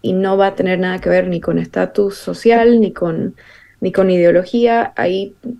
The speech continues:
vamos a estar todos afectados. Pero eso no quiere decir que hay que caer ni en el miedo ni en la desesperación, sino más bien empezar a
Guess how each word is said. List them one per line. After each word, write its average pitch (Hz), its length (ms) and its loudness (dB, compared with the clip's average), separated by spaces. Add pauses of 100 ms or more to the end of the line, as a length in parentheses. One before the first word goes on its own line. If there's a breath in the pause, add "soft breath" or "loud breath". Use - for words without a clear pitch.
vamos 180 340 -4
a 170 240 -10
estar 175 280 -2
todos 175 220 0
afectados. - 460 -6
Pero 220 160 0
eso 233 160 0
no 233 160 2
quiere 233 220 0
decir 214 240 0
que 208 80 -6
hay 196 60 -6
que 196 100 -6
caer 180 320 -2
ni 185 100 -4
en 170 80 -4
el 165 140 -4
miedo 185 360 0
ni 165 100 -4
en 160 60 -4
la 160 100 -4
desesperación, 175 760 -2 (540 loud breath)
sino 220 220 4
más 233 200 4
bien 240 200 4
empezar 214 440 -2
a 226 140 -4